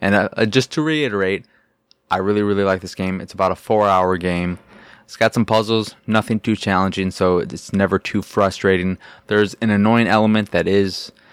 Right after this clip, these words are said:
an optional little bit that you don't have to do,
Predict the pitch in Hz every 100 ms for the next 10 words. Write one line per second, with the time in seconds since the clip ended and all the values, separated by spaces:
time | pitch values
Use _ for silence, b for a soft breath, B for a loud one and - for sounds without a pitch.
0 | B B - 92 95 92 92 92 92 -
1 | 110 120 - 147 151 156 _ _ _ _
2 | - 143 147 143 165 185 - - _ -
3 | 98 104 110 110 123 135 143